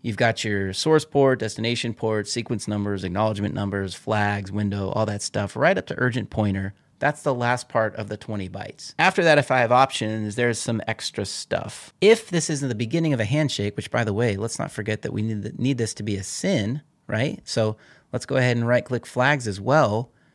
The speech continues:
And I'm just gonna say prepare as filter and selected.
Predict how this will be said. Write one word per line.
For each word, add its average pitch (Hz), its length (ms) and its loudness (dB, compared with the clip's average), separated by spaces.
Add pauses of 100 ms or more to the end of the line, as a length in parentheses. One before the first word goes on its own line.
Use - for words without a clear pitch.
(360)
And 117 100 -2
I'm 135 80 0
just 135 140 -4
gonna 127 180 0
say 117 220 2
prepare 127 400 2
as 120 160 2
filter 113 720 2 (480)
and 107 400 2
selected. 110 800 -2